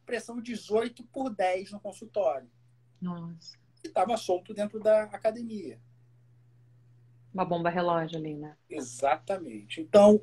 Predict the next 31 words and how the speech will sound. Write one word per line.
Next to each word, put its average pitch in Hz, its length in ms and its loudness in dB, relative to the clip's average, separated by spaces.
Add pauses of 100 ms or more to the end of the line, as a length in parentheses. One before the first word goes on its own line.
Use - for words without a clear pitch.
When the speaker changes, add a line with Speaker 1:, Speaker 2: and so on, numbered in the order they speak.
(140)
Speaker 1:
antes 285 380 8
de 214 100 -4
começar, 202 840 2 (380)
faz 247 160 0
a 240 60 -6
coisa 208 280 -4
direitinha, 196 840 -12
ou 330 160 -6
seja, - 400 -8 (460)
faça 180 320 -2
avaliação 160 500 -4
cardiovascular. 135 840 -10 (920)
N-, 233 240 -4
não 247 180 6
é 277 60 8
nada 262 320 4
co-, 240 200 -8
não 214 300 -6
é 226 60 -4
nada 240 240 -2
complicado, 190 840 -2
é 165 80 -2
uma 214 200 -2
co-, 233 280 -6 (240)
uma 196 180 -2
coleta 240 720 0
da 202 160 -2
sua - 200 -14
história 190 680 -4 (420)
de 143 140 -20
vida, 233 400 -12